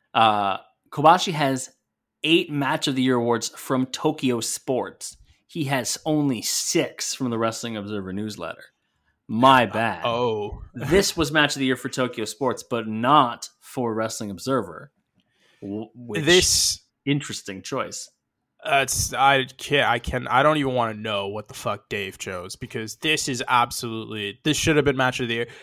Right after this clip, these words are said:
Speaker 2: I, I honestly, I, I'm not even joking. This is the greatest tag team match I have ever seen. Um, I think that thi-, it's between this and maybe, like, D I Y Revival of Toronto for me.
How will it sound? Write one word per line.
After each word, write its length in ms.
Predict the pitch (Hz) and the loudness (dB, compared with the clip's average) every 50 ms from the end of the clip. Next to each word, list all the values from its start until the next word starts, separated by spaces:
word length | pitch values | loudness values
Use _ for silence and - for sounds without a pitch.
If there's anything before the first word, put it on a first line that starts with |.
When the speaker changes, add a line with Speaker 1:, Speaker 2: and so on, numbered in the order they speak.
| - - _ _ _ | -20 -20 _ _ _
Speaker 2:
I, 140 | - 185 190 - - | 4 4 6 6 8
I 140 | 175 196 202 | 8 8 10
honestly, 500 | 196 220 240 240 - - 190 180 170 - | 10 8 6 6 2 0 0 -2 0 2
I, 140 | 135 160 - - | 2 2 2 0
I'm 140 | 151 160 160 | -2 2 4
not 140 | 170 175 190 | 6 6 6
even 160 | 190 180 180 | 4 2 0
joking. 320 | 151 170 202 202 123 110 - | 2 2 2 2 0 -4 -2
This 160 | - 156 - - | 0 0 2 0
is 100 | 180 151 | 2 4
the 100 | 190 175 | 4 4
greatest 320 | 151 151 151 156 147 - | 6 4 4 2 2 4
tag 220 | - 147 147 139 - | 6 6 6 4 2
team 160 | - 131 123 | -2 -4 -2
match 180 | 117 113 113 | -2 -2 0
I 80 | 117 110 | 0 0
have 140 | 113 113 113 | 0 -2 -2
ever 180 | 117 113 113 110 | -2 -4 -4 -6
seen. 240 | - - 101 92 _ _ _ _ _ _ _ _ _ - | -8 -12 -16 -18 _ _ _ _ _ _ _ _ _ 0
Um, 420 | 135 131 127 123 120 117 120 113 - _ _ _ - | 4 6 6 6 6 6 2 -2 -12 _ _ _ 6
I 180 | 139 151 175 190 | 8 8 10 8
think 480 | 180 - 190 180 160 - - - - - | 6 6 4 4 4 2 -4 -10 -14 -6
that 340 | 156 135 147 139 139 127 117 | 0 4 4 4 4 4 2
thi-, 140 | 120 147 156 | 2 4 4
it's 220 | 156 147 156 - | 4 4 2 0
between 360 | - 151 - 170 170 151 135 120 | -2 -2 -2 -2 0 0 -2 0
this 500 | 120 131 135 143 160 - - - - - - | 2 4 4 4 4 2 0 -2 -4 -4 -4
and 380 | 135 135 131 131 127 120 120 120 | -2 0 2 2 0 -2 -2 -2
maybe, 300 | 123 127 131 135 135 131 | 0 0 0 0 0 0
like, 360 | 123 117 113 110 - - - - _ _ _ _ _ - - _ _ 127 113 - | 0 0 -2 -2 -4 -8 -14 -18 _ _ _ _ _ -20 -20 _ _ -20 -14 -10
D 200 | - 120 123 120 | -6 -2 2 4
I 180 | 110 107 110 117 | 4 4 4 4
Y 260 | 110 104 104 104 110 | 2 2 2 2 2
Revival 680 | 110 110 110 107 104 107 101 95 107 113 113 117 113 110 | 2 0 -2 -4 -2 -2 0 0 0 -2 -2 -4 -6 -6
of 80 | 110 | -8
Toronto 560 | - - 110 107 104 98 104 110 - 123 127 | -10 -12 -10 -8 -8 -8 -6 -4 -2 -2 -2
for 160 | 127 - 139 139 | -2 -2 -6 -6
me. 220 | 143 147 156 160 | -6 -6 -8 -10